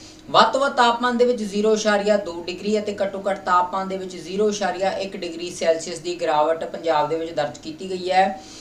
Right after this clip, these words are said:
ਸੋ ਇਸ ਦੇ ਨਾਲ ਹੀ ਹਲਕੀ ਧੁੰਦ ਬੀਤੇ ਦੋ, ਦੋ ਦਿਨਾਂ ਤੋਂ ਲੁਧਿਆਣਾ ਦੇ ਵਿੱਚ ਹਲਕੀ ਧੁੰਦ ਵੀ ਦੇਖਣ ਨੂੰ ਮਿਲੀ ਹੈ ਅਤੇ ਵਿਜ਼ੀਬਿਲਟੀ ਪੰਜ ਸੌ ਮੀਟਰ ਦੇ ਆਸ-ਪਾਸ ਸੀ। ਅੰਮ੍ਰਿਤਸਰ ਦੇ ਵਿੱਚ,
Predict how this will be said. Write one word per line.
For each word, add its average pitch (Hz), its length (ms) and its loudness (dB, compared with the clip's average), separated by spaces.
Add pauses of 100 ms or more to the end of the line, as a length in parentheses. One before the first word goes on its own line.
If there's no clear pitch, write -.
(280)
ਸੋ 247 140 8
ਇਸ 254 100 6
ਦੇ 277 140 10
ਨਾਲ 247 280 10
ਹੀ 285 100 2
ਹਲਕੀ 226 480 2
ਧੁੰਦ - 440 2 (440)
ਬੀਤੇ 240 400 8
ਦੋ, 254 160 4
ਦੋ 233 420 2
ਦਿਨਾਂ 226 280 2
ਤੋਂ 240 460 0
ਲੁਧਿਆਣਾ 202 440 2
ਦੇ 208 120 0
ਵਿੱਚ 208 280 0
ਹਲਕੀ 208 440 -2
ਧੁੰਦ 196 240 -4
ਵੀ 185 180 -8
ਦੇਖਣ 185 340 -6
ਨੂੰ 208 100 -2
ਮਿਲੀ 202 340 0
ਹੈ 214 280 8
ਅਤੇ 214 440 4 (420)
ਵਿਜ਼ੀਬਿਲਟੀ 269 920 0
ਪੰਜ 220 360 2
ਸੌ 240 140 2
ਮੀਟਰ 220 260 0
ਦੇ 214 120 2
ਆਸ-ਪਾਸ 208 480 4
ਸੀ। 226 140 0
ਅੰਮ੍ਰਿਤਸਰ 202 400 0
ਦੇ 214 180 2
ਵਿੱਚ, 214 560 2